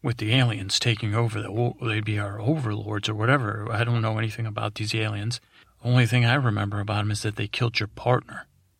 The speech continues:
They took his life in the first invasion. Is that correct, Carbon Man? These sound like awful, awful aliens. Yeah, well, they did take him to, to, to put things in context.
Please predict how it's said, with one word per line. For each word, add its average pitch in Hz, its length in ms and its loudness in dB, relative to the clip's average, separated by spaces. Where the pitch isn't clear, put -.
They - 80 -4
took - 240 -4
his 110 160 0
life 120 320 2
in 110 80 -2
the 101 60 -2
first - 360 0
invasion. 113 500 2
Is 104 100 -4
that 113 180 0
correct, - 380 -8
Carbon 127 340 2
Man? 131 260 -2
These - 160 -2
sound 123 240 2
like 110 160 -4
awful, - 480 0
awful 120 360 0
aliens. 104 560 -6
Yeah, 120 140 6
well, 110 160 2
they 120 140 6
did 127 220 4
take 117 260 2
him 104 360 -2
to, 127 180 2
to, 123 440 -2
to 131 120 -4
put 143 180 4
things 120 280 6
in 110 120 -2
context. 117 920 0